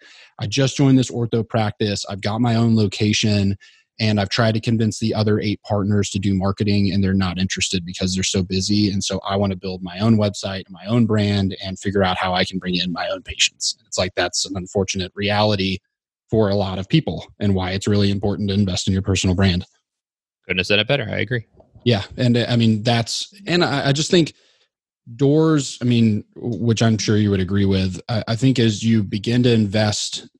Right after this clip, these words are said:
Speaker 1: the time and effort into building out your own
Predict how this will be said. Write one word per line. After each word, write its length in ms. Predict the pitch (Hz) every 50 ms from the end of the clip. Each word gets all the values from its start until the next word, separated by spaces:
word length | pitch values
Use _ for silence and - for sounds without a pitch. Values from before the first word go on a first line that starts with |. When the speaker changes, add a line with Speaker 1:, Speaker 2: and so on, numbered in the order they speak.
| _ - - -
Speaker 1:
the 120 | - 110
time 380 | - - - 117 110 113 113 110
and 100 | 107 107 -
effort 420 | - 104 - - - 104 98 -
into 560 | - 104 101 101 98 - - 107 101 101 101 95
building 420 | 90 104 104 104 101 101 98 98
out 220 | 104 104 90 -
your 280 | - 104 101 104 104 104 -
own 480 | - 101 104 101 98 95 92 92 92